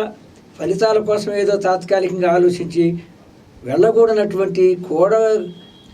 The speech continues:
కలవకూడని శక్తులతో బహుజన సమాజ్ పార్టీ కూడా కలవడంతో ఒక రకంగా మేము విస్తుపోయాం. అందువల్ల ఏమైందంటే మేము ఇవన్నీ కూడా ఈ ఎన్నికల్లో అయినప్పటికీ కూడా నూట డెబ్బై ఐదు అసెంబ్లీ స్థానాల్లో కొన్ని పార్లమెంట్ స్థానాల్లో కూడా ఒక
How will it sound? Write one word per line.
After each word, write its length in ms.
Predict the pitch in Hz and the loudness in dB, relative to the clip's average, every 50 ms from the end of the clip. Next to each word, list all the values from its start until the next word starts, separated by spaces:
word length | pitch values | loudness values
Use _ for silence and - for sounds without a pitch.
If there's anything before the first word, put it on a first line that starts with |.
| - 131 | -10 -4
కలవకూడని 540 | 147 175 202 214 220 214 220 208 202 190 165 175 | -2 2 4 4 6 6 4 2 0 -2 -4 -6
శక్తులతో 380 | 175 170 175 196 180 175 180 190 180 - | -6 -4 -2 -2 0 0 0 -2 -2 -2
బహుజన 260 | 147 143 175 180 170 175 - | -2 0 0 0 -2 -2 -4
సమాజ్ 260 | 190 180 180 170 165 - - | -4 -4 -4 -4 -4 -4 -4
పార్టీ 200 | 160 156 156 160 139 147 | -4 -4 -6 -6 -4 -4
కూడా 140 | 151 151 143 - | -2 -2 -4 -6
కలవడంతో 480 | 127 123 127 131 123 123 117 - 151 127 98 107 117 - - - - - - - 165 | -8 -8 -8 -6 -8 -8 -6 -6 -4 -4 -4 -6 -10 -14 -16 -20 -20 -20 -16 -10 -6
ఒక 80 | 160 196 180 | -2 -2 -2
రకంగా 280 | 185 185 208 208 214 196 196 | -2 -2 -2 -2 -2 0 0
మేము 200 | 180 165 143 139 139 143 156 165 - - - - 175 | -2 -2 -2 -4 -4 -6 -8 -12 -16 -20 -14 -10 -8
విస్తుపోయాం. 500 | 170 - - 254 - 151 127 110 - - - - - - - - - - - - - - - - - - - 151 | -8 -6 -6 -6 -4 -4 -6 -6 -8 -14 -18 -20 -20 -20 -20 -20 -20 -20 -20 -20 -20 -20 -20 -20 -20 -16 -12 -4
అందువల్ల 260 | 175 196 226 220 214 202 | 0 2 2 4 4 2
ఏమైందంటే 440 | 202 196 185 180 175 170 - 147 160 - - - - | 2 0 -2 -2 -2 -2 -2 -2 -4 -4 -4 -6 -4
మేము 160 | 175 180 180 170 | -2 0 0 2
ఇవన్నీ 260 | 170 175 180 214 233 226 214 | 2 2 0 0 0 0 2
కూడా 140 | 214 208 190 175 165 | 2 2 2 2 2
ఈ 20 | 165 170 165 | 2 2 0
ఎన్నికల్లో 420 | 165 180 175 190 170 147 143 143 - - - - - - - - - | 0 -2 -2 0 0 0 -2 -4 -6 -8 -14 -18 -20 -20 -20 -8 -4
అయినప్పటికీ 460 | 165 220 226 247 247 262 240 - 190 170 160 | 0 0 2 2 2 0 -2 -2 -4 -4 -2
కూడా 140 | 160 190 202 180 | 0 0 0 0
నూట 140 | 165 175 185 180 208 | 0 -2 0 0 0
డెబ్బై 180 | - - 196 202 | 0 0 0 0
ఐదు 100 | 185 175 175 | 2 2 0
అసెంబ్లీ 300 | 175 175 175 175 175 170 - | 0 -2 -4 -2 -2 -2 -2
స్థానాల్లో 440 | - 151 147 135 123 120 117 - - - - - - - - _ _ - | -2 -4 -4 -6 -6 -6 -6 -6 -6 -6 -8 -14 -20 -20 -20 _ _ -4
కొన్ని 240 | 208 208 202 208 202 185 - | -2 -2 -2 -2 -4 -4 -2
పార్లమెంట్ 400 | 180 175 175 180 175 175 170 - | -2 -2 0 0 -2 -2 -4 -6
స్థానాల్లో 380 | - 165 151 147 143 139 135 135 120 117 | -6 -8 -6 -6 -4 -4 -4 -4 -4 -6
కూడా 160 | 120 143 220 - - - - - - - - - - - 196 | -6 -8 -10 -12 -14 -18 -20 -20 -20 -20 -20 -18 -12 -10 -6
ఒక 120 | 180 196 | -4 -2